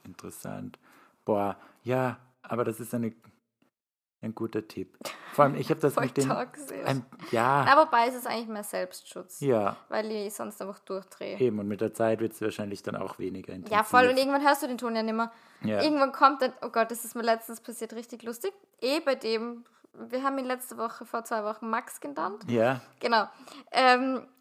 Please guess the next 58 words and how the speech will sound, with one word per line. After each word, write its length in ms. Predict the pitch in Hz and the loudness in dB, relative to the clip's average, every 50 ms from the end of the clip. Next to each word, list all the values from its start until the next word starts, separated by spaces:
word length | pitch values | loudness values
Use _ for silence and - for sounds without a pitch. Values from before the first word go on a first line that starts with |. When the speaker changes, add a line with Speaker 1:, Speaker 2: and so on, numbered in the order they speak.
| - - 240 | -14 -4 0
Speaker 2:
der 120 | 262 262 262 | 2 4 4
hat 100 | 254 - | 4 6
auch 40 | |
einen 180 | - 254 269 262 | 4 4 4 4
eigenen 600 | - 226 226 214 214 220 214 220 220 214 - - - | 2 2 2 0 -2 -2 -2 -4 -4 -6 -8 -12 -14
Ton 280 | - 233 226 220 226 | -8 -4 -4 -4 -4
gehabt, 320 | 220 - 262 247 254 233 - | -2 2 2 2 2 2 0
weil 120 | 233 226 220 | -2 -2 0
ich 60 | 220 | 0
da 240 | 226 220 - - 220 | 2 4 6 6 6
auch 60 | - - | 4 4
immer 240 | 247 254 262 262 | 0 -2 -2 -4
drauf 260 | 254 - 240 240 233 - | -2 0 -2 -2 -2 -4
gewartet 520 | 240 214 226 226 240 240 254 240 - - | -4 2 4 4 4 4 0 -6 -6 -2
hab 220 | 240 226 226 226 | 0 2 2 2
und 200 | 220 226 226 214 | 0 -2 -4 -2
jetzt 280 | 214 233 233 226 - - | -2 -2 -2 -2 -6 -4
schreiben 300 | - 226 226 247 247 247 | 0 2 4 4 4 2
wir 100 | 233 233 | 0 0
halt 100 | 220 208 - | 0 0 0
ab 180 | - 220 - 220 | 0 -2 -2 -6
und 120 | 226 220 | -8 -8
zu 180 | - - 226 220 | -8 -8 -6 -4
nur. 240 | 226 226 247 277 302 - - - - - | -2 0 0 0 0 -4 -10 -20 -14 -4
Und 100 | 240 240 | -2 0
ich 80 | 247 220 | 0 0
hab, 120 | - - - | -2 -6 -8
wie 60 | 269 | -6
gesagt, 220 | - - 254 240 | -2 -2 -2 0
mein 100 | 247 254 | 0 0
Handy 160 | 269 254 262 | 0 0 2
nie 300 | 254 254 247 262 294 302 - | 2 2 2 2 2 2 2
auf 180 | - 214 - | 2 2 2
laut 220 | - 214 214 220 220 | 4 4 4 4 4
und 100 | 240 233 | 2 -2
auf 140 | - - - | -6 -4 -4
einmal 220 | 233 233 247 233 | -2 -2 -2 -2
hab 60 | 226 | -4
ich 60 | 220 214 | -4 -6
mein 120 | 214 220 | -6 -6
Handy 140 | 220 214 214 | -6 -6 -4
laut 300 | 202 196 190 196 208 202 - | -2 0 2 2 0 0 -4
gehabt, 160 | - 220 - | -10 -8 -8
weil 80 | 214 202 | -8 -8
ich 60 | 208 | -6
in 60 | 208 | -8
der 100 | 196 180 - | -10 -12 -12
Dusche 360 | - 220 220 220 - - 226 226 | -10 -8 -8 -8 -8 -8 0 4
war. 240 | 240 247 285 359 - - - - - - - - - _ _ | 6 6 6 6 2 -4 -16 -20 -20 -20 -20 -20 -20 _ _
Ähm, 560 | - 240 233 226 226 226 226 226 226 226 226 - _ _ _ - | 0 0 2 2 2 2 2 0 -2 -4 -6 -8 _ _ _ -2
und 120 | 233 254 | -2 -2
auf 60 | 240 233 | 0 0
einmal 160 | 226 240 269 | 0 0 2
höre 100 | 254 233 | 4 2
ich 60 | 226 | 2
den 120 | 226 214 | 2 -2
Klingelton 520 | - - - 254 277 302 294 - 254 247 240 | -4 -4 -2 -2 -2 -2 -2 -4 -4 -4 -4
und 120 | 220 - | -6 -8